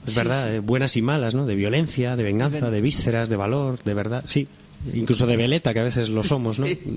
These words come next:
Speaker 2: sí.
Speaker 1: Es, eh,
Speaker 2: En
Speaker 1: con
Speaker 2: algún
Speaker 1: V muchas
Speaker 2: momentillo.
Speaker 1: cosas, sí.
Speaker 2: Pues bueno, lo podéis adquirir en cualquier librería de Palencia.
Speaker 1: Bueno, están,
Speaker 2: ¿Eh?
Speaker 1: eh, como es, Pilar, te corrijo, porque es que como tengo una tira-, he hecho una tirada pequeña,
Speaker 2: Sí.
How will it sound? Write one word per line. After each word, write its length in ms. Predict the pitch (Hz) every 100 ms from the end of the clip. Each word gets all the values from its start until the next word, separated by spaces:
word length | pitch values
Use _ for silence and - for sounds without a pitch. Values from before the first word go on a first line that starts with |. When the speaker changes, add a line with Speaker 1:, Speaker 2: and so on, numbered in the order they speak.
| - -
Speaker 2:
sí. 80 | - 165
Speaker 1:
Es, 240 | 131 -
eh, 140 | 127 123
Speaker 2:
En 60 |
Speaker 1:
con 100 | 113 127
Speaker 2:
algún 120 | 143 147
Speaker 1:
V 80 |
muchas 280 | 139 143 131
Speaker 2:
momentillo. 280 | - 147 117
Speaker 1:
cosas, 160 | 107 - - -
sí. 160 | - 123
Speaker 2:
Pues 180 | 156
bueno, 220 | 151 160 147
lo 140 | 147
podéis 640 | 143 147 170 165 156 135
adquirir 440 | 160 - 151 147 156
en 120 | 147
cualquier 300 | 135 131 151
librería 420 | 147 139 135 147
de 100 | 135
Palencia. 580 | 117 135 156 - 190 226 - -
Speaker 1:
Bueno, 260 | 123 113 101
están, 280 | 113 156 143
Speaker 2:
¿Eh? 40 | 123
Speaker 1:
eh, 80 | 117 - -
como 180 | - 120
es, 120 | 120 117 101
Pilar, 320 | 120 131 123
te 240 | 110 113
corrijo, 320 | 117 113 -
porque 180 | 117 107
es 80 | 117
que 80 | 123
como 200 | 113 113
tengo 200 | 135 151
una 140 | 151
tira-, 200 | 143 139
he 140 | 131 131
hecho 180 | -
una 140 | 147 139
tirada 300 | 127 131 123
pequeña, 480 | 127 139 139 135 139
Speaker 2:
Sí. 340 | - 220 185